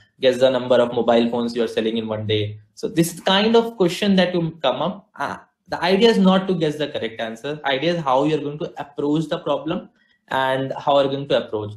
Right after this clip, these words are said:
Sometime for the experience product also, they are just given metrics. Okay, my overall room prices are dropping. Guess, guess what can be the, no, that is the only problem. Now you have to define the feature and to define what can be the solution for those.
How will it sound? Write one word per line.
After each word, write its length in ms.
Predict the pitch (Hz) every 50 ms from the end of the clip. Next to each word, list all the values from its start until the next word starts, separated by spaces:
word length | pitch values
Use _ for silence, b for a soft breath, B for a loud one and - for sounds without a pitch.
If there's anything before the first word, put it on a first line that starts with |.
| - - _ _ _ _ -
Sometime 520 | - - 147 156 165 156 165 165 170 170
for 120 | 170 160 147
the 220 | 151 156 151 147
experience 420 | 147 - - - 165 165 175 175
product 300 | - 180 175 175 180 190
also, 280 | 180 180 180 180 190 156
they 100 | - 170 160
are 40 | 156
just 180 | 165 165 151 147
given 240 | 160 151 151 151
metrics. 480 | 135 127 117 - - 110 104 - - _ _ -
Okay, 340 | - 113 - 131 127 123 123
my 520 | 123 127 123 123 123 123 123 120 123 - -
overall 560 | 131 127 127 127 127 123 123 123 123 123 - B B B B
room 320 | 123 131 139 151 156 156 -
prices 380 | 147 131 127 123 135 135 131
are 100 | 135 120
dropping. 540 | 117 120 113 113 - - 113 107 104 104 - - _ _ _ _ _ - 127
Guess, 360 | 127 147 139 135 - - - - _ -
guess 260 | 147 139 139 - -
what 240 | 127 120 120 - -
can 220 | 123 120 120 120
be 40 | 120
the, 540 | 117 120 117 117 117 117 113 110 - - - _ -
no, 320 | 139 131 - 147 143 143 139
that 240 | 139 147 147 151 165
is 80 | 151
the 80 | 156 147
only 180 | 135 139 135
problem. 420 | 135 - 117 107 110 117 117 120 123
Now 120 | 127 131 131
you 60 | 139
have 140 | 131 131 -
to 60 | 135
define 380 | 131 120 - 139 127 127 131
the 80 | 131 131
feature 420 | 131 131 127 120 120 - 123 123 123
and 160 | 123 120 120
to 180 | 123 120 123 123
define 440 | 117 123 123 - 131 131 131 127 - B B B B B
what 260 | B - 135 127 - -
can 240 | 143 135 139 143 139
be 80 | 139 135
the 120 | 131 127
solution 540 | 123 - - 120 117 117 117 117 - 117 -
for 160 | - 113 110
those. 380 | 110 110 110 110 110 - _